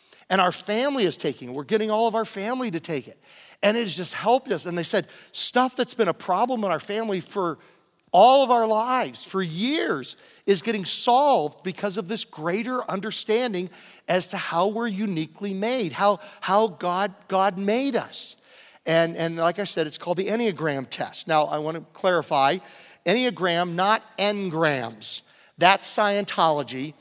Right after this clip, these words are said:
and we won't be going there in the next weeks, all right? I, I like my job too much. I like to keep it. I enjoy what I do. Okay, so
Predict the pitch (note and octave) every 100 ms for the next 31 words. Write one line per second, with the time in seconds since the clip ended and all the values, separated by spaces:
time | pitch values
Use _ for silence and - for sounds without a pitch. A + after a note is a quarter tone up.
0 | _ _ - E3 E3 E3+ D#3+ G3+ G3 G3
1 | F3+ F3 E3+ E3 E3 C#3+ C#3+ D3+ D3+ D3+
2 | D3+ - D#3+ C#3+ - E3 D3+ D3+ E3+ D#3+
3 | - - - - C#3+ D#3 D#3 D#3+ E3 E3
4 | F3+ E3+ E3 D3 C#3 D#3+ C3+ A#2+ D3+ C3+
5 | C3+ D3 D3+ - F3 - D#3 C#3 A#2+ C#3
6 | C#3 C#3 C3+ C3 C3 A2+ B2 C3 C3+ B2
7 | C3